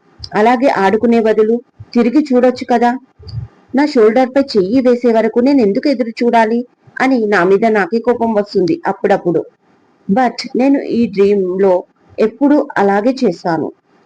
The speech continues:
అతన్ని తిరిగి చూసేసరికి నాకు మెలకువ వచ్చేస్తుంది" అంటూ ఫేస్ బాధగా పెట్టుకొని చెంపకు చేయి పెట్టుకొని కూర్చుంది శుభ.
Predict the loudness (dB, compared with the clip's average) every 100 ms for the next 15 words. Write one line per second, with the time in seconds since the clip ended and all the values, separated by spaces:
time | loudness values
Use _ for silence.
0 | -6 -2 0 0 0 -2 0 -2 -2 -2
1 | -2 0 0 0 0 0 0 0 0 2
2 | 2 2 2 -2 -4 -2 -2 -2 -4 -8
3 | _ -10 -2 0 2 0 0 0 -2 0
4 | -2 0 0 0 0 0 0 -2 -6 -4
5 | -2 0 2 0 -4 _ -2 0 2 -2
6 | 0 0 2 -2 -4 -2 -2 0 -2 -2
7 | -2 -2 -2 -2 0